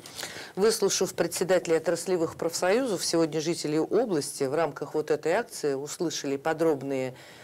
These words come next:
задачи, проблемы, э, которые сводятся к тому,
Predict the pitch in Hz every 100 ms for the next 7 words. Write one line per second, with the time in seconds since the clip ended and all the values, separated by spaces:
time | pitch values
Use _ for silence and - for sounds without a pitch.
0 | - 147 160 190 214 240 - 220 202 175
1 | 160 147 180 220 196 180 165 156 - -
2 | - - - - - - - - - -
3 | - - 180 180 175 170 170 165 160 156
4 | 196 208 240 285 254 226 202 185 175 -
5 | - - - 220 196 175 - 180 - 170
6 | 170 226 320